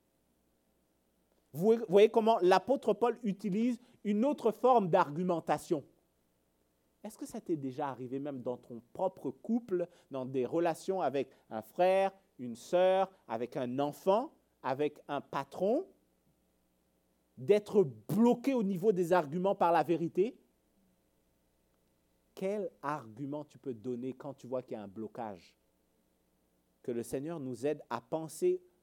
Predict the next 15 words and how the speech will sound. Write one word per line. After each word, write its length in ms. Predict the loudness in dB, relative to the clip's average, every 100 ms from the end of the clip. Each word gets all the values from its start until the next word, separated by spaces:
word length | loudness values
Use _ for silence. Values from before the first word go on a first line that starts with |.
| _ _ _ _
à 120 | -4
l'appel 720 | -2 -2 -4 -6 _ 0 0 -8 _
par 360 | 6 6 4 -4
l'amour. 840 | -8 -8 -8 -12 -12 -18 -20 _ _ _ _ _ _ _ _ _ _ _ _ _ _ _
L'appel 760 | -4 -2 -2 0 2 2 0 -6 _ _ _ 4
par 380 | 6 6 2
l'amour. 580 | 0 0 -2 -8 -10 _ _ _ _ _ _ _ _ _ _ _ _ _ _
C'est 220 | -10 4 8
la, 240 | 6 4 _ _ -2
Dieu 600 | -2 -2 -4 2 2 2
utilise 560 | 0 2 2 6 6 4
les 100 | -2
deux 420 | 2 4 6 4
types 280 | 0 0 6
d'argumentation. 880 | 6 6 0 -2 2 0 0 -10